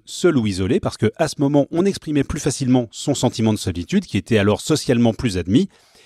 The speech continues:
Mais les chiffres portent à croire que la parenthèse a été refermée et que les manifestations de solidarité n'ont pas perduré. La fréquentation des lieux collectifs, comme les musées, les cinémas, les théâtres, commence tout juste à retrouver son niveau d'avant la crise sanitaire, alors que les Français ont plutôt privilégié leur sphère privée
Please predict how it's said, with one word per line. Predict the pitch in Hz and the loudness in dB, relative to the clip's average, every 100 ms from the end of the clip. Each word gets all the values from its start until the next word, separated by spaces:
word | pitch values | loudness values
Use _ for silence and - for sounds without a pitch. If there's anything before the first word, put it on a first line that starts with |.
| _ | _
Mais | 139 | 0
les | 190 | 2
chiffres | 156 220 - 123 | 2 -2 -2 -2
portent | - - | 0 -2
à | 117 | -2
croire | 160 190 | -2 -2
que | - | 2
la | 175 | 0
parenthèse | 151 135 135 143 110 | 0 -2 0 0 0
a | 95 | -2
été | 90 98 | -2 -2
refermée | 170 - 104 95 165 - | -2 -2 -4 0 0 0
et | 220 | -2
que | - | 0
les | 165 | 0
manifestations | 147 139 143 131 101 185 | 2 0 0 -2 0 0
de | |
solidarité | - 160 131 98 85 - 156 - | 0 0 2 0 -2 2 0 0
n'ont | 104 151 | -2 0
pas | 196 196 | 2 0
perduré. | 165 131 92 80 _ _ _ _ - _ - | 0 -2 -4 -6 _ _ _ _ -20 _ -14
La | 101 | -6
fréquentation | 180 180 170 147 165 | -4 -2 -2 -2 0
des | 147 107 | 0 2
lieux | 110 110 - | 2 0 0
collectifs, | 113 101 - 202 - | 0 0 0 -2 -2
comme | - 95 90 | -2 0 0
les | 87 | -2
musées, | 87 87 139 | 0 2 2
les | 127 | 2
cinémas, | - 92 90 | 0 0 2
les | 110 | 0
théâtres, | - 95 147 - - | 0 0 0 -2 -2
commence | 117 117 | 2 2
tout | - 156 | 0 -4
juste | 151 | 0
à | 107 | 0
retrouver | 104 - 117 | 0 0 -2
son | - | 0
niveau | 98 98 101 - 95 | 0 2 0 0 -12
d'avant | 92 120 123 | 0 2 4
la | 104 | 2
crise | - 110 | -2 -4
sanitaire, | - 90 87 151 190 | -4 -4 0 0 2
alors | 120 - | 2 0
que | 101 | -4
les | |
Français | 92 101 - - | -4 -6 -2 -2
ont | |
plutôt | - 117 180 | -2 0 0
privilégié | 147 120 104 131 | 0 -4 -2 -2
leur | 110 - | -2 -2
sphère | 185 - | -4 -4
privée | - 123 123 | -4 2 2